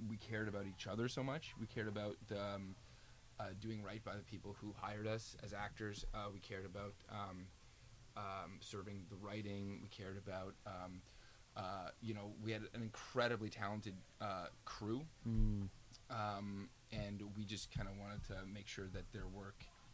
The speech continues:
Speaker 1: um, <clears throat> was, uh, was served properly. Uh, so everybody sort of, um, it was, it was sort of an all hands on deck approach,
Speaker 2: It's
Speaker 1: I think.
Speaker 2: true.
Speaker 1: But everybody wanted to be there, and everybody, and, you know, that's not, that's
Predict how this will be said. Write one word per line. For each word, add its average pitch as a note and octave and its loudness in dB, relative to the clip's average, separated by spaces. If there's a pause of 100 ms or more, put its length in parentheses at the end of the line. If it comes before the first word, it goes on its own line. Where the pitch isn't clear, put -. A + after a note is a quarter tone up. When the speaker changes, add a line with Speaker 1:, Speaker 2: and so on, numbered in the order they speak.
(180)
Speaker 1:
um, G2 -2 (300)
<clears throat> B2 -4
was, G#2 0
uh, G2+ 4 (880)
was A#2 0
served A2 2
properly. G#2+ 4
Uh, A2+ 6
so D3 8 (160)
everybody F3 6
sort D3+ 2
of, A2+ 2 (480)
um, A2+ 4 (100)
it B2 0
was, A2 -2
it B2+ 0
was G#2+ -2
sort C3+ -4
of B2 -2
an A#2+ 0
all A2+ 6
hands G#2+ 2
on G2+ 0
deck G#2 0
approach, G#2+ 0
Speaker 2:
It's G2+ -4
Speaker 1:
I - -6
think. A2 4
Speaker 2:
true. G#2 -2 (100)
Speaker 1:
But G#2+ 6
everybody A#2+ 6
wanted A2+ 8
to G#2+ 4
be A#2 6
there, G#2 4
and G#2 0
everybody, G#2 0
and, A#2+ 6
you B2+ 2
know, A2+ 4
that's D3 2
not, D#3 4 (800)
that's - -4